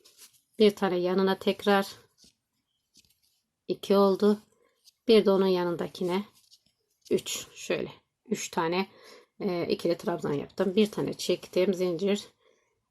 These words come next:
Döndüm. Hemen bakın birinciye değil ikinciye hanımlar. İkili trabzanı yaptım.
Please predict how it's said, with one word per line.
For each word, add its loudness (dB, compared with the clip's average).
Döndüm. 4
Hemen 2
bakın 0
birinciye 6
değil 6
ikinciye 0
hanımlar. 0
İkili 0
trabzanı 2
yaptım. 2